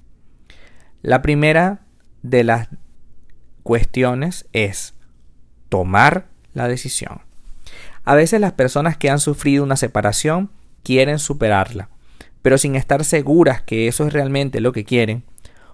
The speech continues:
Uno de los pasos para la verdadera separación es el perdón, tanto de ti misma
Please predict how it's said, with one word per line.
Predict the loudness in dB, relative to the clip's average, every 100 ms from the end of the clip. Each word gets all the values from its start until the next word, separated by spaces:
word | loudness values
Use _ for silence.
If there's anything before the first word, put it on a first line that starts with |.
| -4
Uno | 0 4
de | 4
los | 4 2
pasos | 4 4 0 -6 0 0
para | 2 0
la | 0
verdadera | -2 -4 0 2 4 2
separación | -4 -8 -4 -2 0 -2 0 0 0 -6
es | -10 -6
el | -6 -4
perdón, | -4 0 0 0 -8 -20 -20 -20 -20 -10
tanto | -6 -2
de | -2 -2
ti | -2
misma | 0 -2 -2 -2